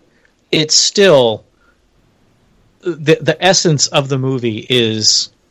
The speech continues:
you know, once you got past the gates of nasa, uh,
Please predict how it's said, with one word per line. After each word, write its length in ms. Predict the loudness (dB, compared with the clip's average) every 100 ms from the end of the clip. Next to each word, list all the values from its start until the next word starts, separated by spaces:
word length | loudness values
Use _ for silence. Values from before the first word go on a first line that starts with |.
| _ _ _ _ _ _ _ _ _ _ _ _ -4
you 100 | -2
know, 200 | -4 -8 _ -10
once 420 | 0 2 2 2
you 100 | -2
got 360 | 0 0 -2 -4
past 500 | -6 -2 -2 -4 -6
the 80 | -6
gates 380 | -2 -2 0
of 100 | -4
nasa, 560 | -2 -2 -2 -4 -6 -12 _ _ _ _ _ _ _ _ _ _ _ _ -20 _ -2
uh, 380 | 0 0 -2